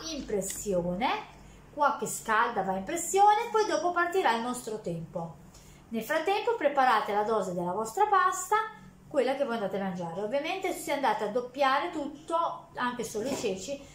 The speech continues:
andate a doppiare tutto, acqua, pomodoro, tutti gli ingredienti, eh. Ora aspettiamo che va in pressione, quando va in pressione torno qua che vi faccio vedere il momento che andrà in pressione. Ecco che sta per andare in pressione,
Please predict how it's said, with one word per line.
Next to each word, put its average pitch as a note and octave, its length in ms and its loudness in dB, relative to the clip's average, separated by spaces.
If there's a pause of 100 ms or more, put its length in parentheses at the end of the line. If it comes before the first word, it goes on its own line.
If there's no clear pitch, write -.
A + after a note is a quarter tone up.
(100)
andate D#4 320 -2
a D#4 40 -4
doppiare A#3+ 420 -2
tutto, G3+ 380 -4
acqua, B3+ 520 2
pomodoro, A3+ 920 0
tutti C4 220 -8
gli A3+ 60 -6
ingredienti, F3 680 -6
eh. D4 360 -4 (640)
Ora C4+ 300 6
aspettiamo C4+ 600 0
che A3 100 -2
va G3+ 80 0
in G3 100 -4
pressione, G4+ 600 4
quando A#3 260 0
va A#3+ 80 0
in C4+ 100 -2
pressione E4+ 580 0
torno D4 360 0
qua F#3 280 -2 (320)
che G#3+ 200 0 (600)
vi C4 120 -6
faccio D#4 280 -6
vedere A3 260 -2
il A#3 60 -2
momento B3 460 -2
che B3+ 100 -4
andrà G#3 200 -2
in F#3 120 -4
pressione. F3 880 -6 (1120)
Ecco D#4+ 320 -2
che - 140 -2
sta B3 200 -2
per A#3+ 120 0
andare A#3 300 0
in G3+ 80 -4
pressione, D#4 680 2